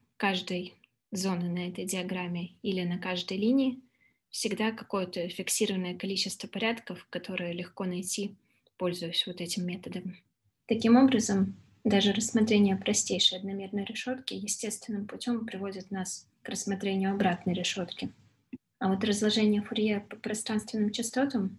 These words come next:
мы тут проделали, даже не заметив этого, когда стали говорить просто о плоских волнах, излучающихся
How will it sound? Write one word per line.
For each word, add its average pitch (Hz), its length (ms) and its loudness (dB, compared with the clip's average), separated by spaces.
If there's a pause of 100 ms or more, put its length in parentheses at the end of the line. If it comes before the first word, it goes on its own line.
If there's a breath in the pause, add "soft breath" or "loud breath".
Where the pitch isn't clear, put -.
(200)
мы 214 100 4
тут 208 220 0
проделали, 196 640 0
даже 196 300 2
не 202 120 6
заметив 208 480 0
этого, 180 360 -8 (460)
когда 185 500 2
стали 190 340 -4
говорить 202 540 -2 (260 soft breath)
просто 190 400 -4
о - 20 0
плоских - 520 -8
волнах, 220 420 -2 (120)
излучающихся 196 1040 -6